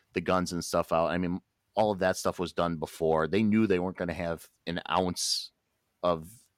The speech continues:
of weight to spare, that they were gonna have to carry every bit of fuel they could. So they were lightening, you know, lightening those aircraft up long before they got out to the ship. Um,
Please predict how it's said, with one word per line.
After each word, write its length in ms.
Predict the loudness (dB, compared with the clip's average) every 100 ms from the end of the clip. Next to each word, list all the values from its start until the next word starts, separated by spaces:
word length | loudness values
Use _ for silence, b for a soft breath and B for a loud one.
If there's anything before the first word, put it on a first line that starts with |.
| _ _ _ _ -4
of 160 | -2 0
weight 320 | 0 0 -4
to 100 | -8
spare, 480 | -8 -4 0 0 0
that 140 | -2
they 80 | -4
were 80 | -4
gonna 180 | -4 -4
have 140 | -6
to 80 | -6
carry 420 | -4 -2 -2 -4 b b b b b _ _ _ 2
every 300 | 2 2 2
bit 200 | 4 4
of 100 | 2
fuel 280 | 2 2
they 140 | 2 0
could. 280 | 0 -2 -2
So 100 | -2
they 100 | 0
were 120 | 0
lightening, 460 | 0 -2 -4 -6 -8 _ _
you 100 | -6
know, 80 | -4
lightening 400 | 0 0 0 -4
those 180 | -4 -4
aircraft 420 | -4 -2 -2 0
up 180 | -4 -4 _ b b b -6
long 460 | 2 6 8 6
before 280 | 2 0 0
they 120 | 0
got 160 | -4 -4
out 160 | -6
to 80 | -8
the 80 | -8
ship. 260 | -4 -4 -6 _ b b 0
Um, 340 | 2 4 0